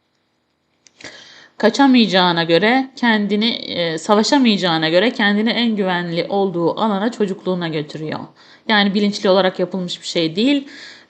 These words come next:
Regrese oluyor kendisi, regresyona giriyor ve yaş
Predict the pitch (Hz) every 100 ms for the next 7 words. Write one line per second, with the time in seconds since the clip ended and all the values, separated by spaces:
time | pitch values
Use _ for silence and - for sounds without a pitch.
0 | 190 185 214 208 208 220 220 285 254 196
1 | 175 165 - 165 156 165 - 185 202 311
2 | 202 180 175 185 180 180 226 233 226 226
3 | 240 277 - - _ 185 214 254 208 208
4 | - - -